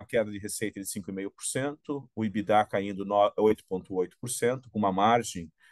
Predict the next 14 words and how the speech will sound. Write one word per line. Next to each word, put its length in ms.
de 80
trinta 420
ponto 360
oito, 340
uma 120
queda 400
de 140
um 80
por 160
cento, 480
mas 220
num 100
patamar 460
bastante, 800